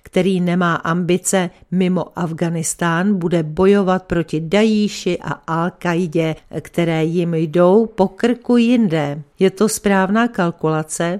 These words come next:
Zdrží se nějaký tálibský kmenový náčelník nenávisti k Americe a najednou se z něj stane, v uvozovkách, spojenec? A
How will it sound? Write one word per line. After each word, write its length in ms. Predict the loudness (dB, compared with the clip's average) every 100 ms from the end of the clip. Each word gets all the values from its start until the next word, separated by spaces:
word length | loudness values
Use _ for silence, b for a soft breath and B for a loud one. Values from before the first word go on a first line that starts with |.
| -6
Zdrží 440 | -4 0 0 2 0
se 220 | 2 2
nějaký 540 | 4 2 0 -2 -2
tálibský 1000 | 0 0 0 0 -2 -4 -8 -4 0 0
kmenový 640 | 0 -2 0 0 0 0 0
náčelník 720 | -2 -4 -4 -2 0 -2 -2
nenávisti 840 | -2 0 0 -2 -2 -4 -4 -4
k 80 | -2
Americe 720 | -4 -2 -2 -2 -4 -4 -4 -6 -6
a 80 | -2
najednou 460 | 0 2 2 0
se 220 | 0 0
z 60 | 0
něj 200 | 2 2
stane, 460 | 0 0 0 0 -2 _ _
v 100 | _
uvozovkách, 680 | -8 -4 -2 -2 -2 -2 0
spojenec? 720 | -2 -2 -2 -4 -6 -8 -10 -18 _
A 280 | -4 -4